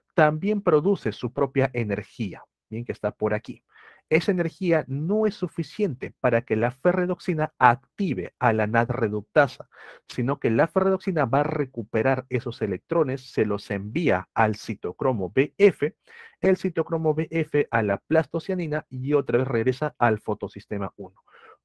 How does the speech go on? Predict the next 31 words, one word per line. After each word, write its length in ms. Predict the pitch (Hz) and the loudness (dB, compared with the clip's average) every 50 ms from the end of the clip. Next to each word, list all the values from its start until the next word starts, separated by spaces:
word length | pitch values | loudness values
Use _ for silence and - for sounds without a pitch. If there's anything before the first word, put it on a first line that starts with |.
| _ _ | _ _
Por 160 | - 170 175 | 2 2 2
eso 120 | 180 175 180 | 2 0 -4
se 160 | - 185 165 | -4 -4 -2
llama 260 | 160 160 156 151 139 | -2 -2 0 0 0
la 140 | 120 113 110 | 2 0 0
fotofosforilación 1300 | - _ - - 156 151 - 151 139 - - - 139 127 - - 131 127 123 113 110 104 - 117 120 117 | -2 _ -2 -2 -2 0 0 -4 -4 -2 -2 -2 -2 -2 -2 -4 -2 -2 0 0 -2 -2 -4 -6 -6 -6
cíclica. 580 | 104 - - - 185 - - 202 - - - - _ _ | -8 -4 0 0 0 0 -2 -10 -12 -12 -14 -16 _ _
Profe, 320 | - 170 170 - - - - | -2 -2 -2 0 -2 -4 -4
pero 380 | - - 107 98 98 98 98 104 | -2 -4 -4 -4 -4 -6 -8 -8
¿dónde 320 | 107 110 135 160 170 165 | -6 -6 -6 -6 -4 -6
está 220 | 160 - - 170 160 | -6 -4 -4 -4 -4
fosforilando? 720 | - 160 143 - - 160 160 165 190 202 156 101 - - _ _ _ - - - - - _ _ - | -4 -6 -6 -2 -2 -2 0 0 0 0 0 -2 -8 -12 _ _ _ -20 -20 -20 -20 -20 _ _ -2
Acuérdate 580 | 143 143 143 _ - 220 226 214 202 202 170 | -2 -2 -2 _ 0 2 2 2 2 0 -2
que 100 | - - | -2 -2
el 60 | 117 110 | -2 -2
citocromo 640 | - - 110 - 113 101 - - 147 143 117 101 | -2 -6 -6 -4 -4 -4 -4 -4 -4 -2 -2 -2
B 200 | 101 120 117 - - | -2 -2 -4 -2 -2
F, 360 | 160 160 131 - - 101 - _ | -2 -2 -2 -2 -6 -8 -8 _
cada 300 | - 165 156 160 147 139 | -2 0 0 0 2 2
vez 180 | 135 143 135 - | 2 2 0 0
que 140 | - 127 113 | 0 -2 -2
recibe 460 | 101 104 - - 139 127 107 101 - | -2 -2 -4 -4 -2 0 0 0 0
electrones, 760 | - 147 160 170 175 - _ - - 170 117 98 110 - - _ - - - - _ _ | 0 0 0 0 -2 -4 _ -2 -2 0 0 -2 -4 -8 -10 _ -20 -20 -20 -20 _ _
introduce 920 | - 175 170 165 151 - - 156 151 160 208 220 - - - - 101 - _ _ _ _ _ _ | -4 -2 -2 -2 -2 2 4 4 6 6 4 2 0 0 -4 -6 -6 -8 _ _ _ _ _ _
iones 540 | 123 120 117 131 143 139 127 127 120 - - - | -12 -4 0 0 2 2 2 0 -2 -4 -6 -12
hidrógeno. 520 | 113 110 101 110 104 95 - - - _ _ _ _ _ _ - - - _ _ _ _ - | -10 -6 -4 -4 -4 -4 -6 -12 -20 _ _ _ _ _ _ -20 -20 -20 _ _ _ _ 2
Por 200 | 151 143 143 143 | 6 6 8 6
aquí 400 | 143 143 - 196 156 110 - _ | 6 4 2 -4 -4 -4 -6 _
le 240 | - 135 131 127 127 | -2 0 0 2 2
mandamos 520 | 123 123 123 127 131 143 147 160 151 - - | 2 0 2 2 2 2 2 0 -2 -2 0
electrones 680 | 139 135 139 135 - - 180 165 127 98 95 - | 2 2 0 0 -2 -4 -2 -2 -2 -4 -6 -8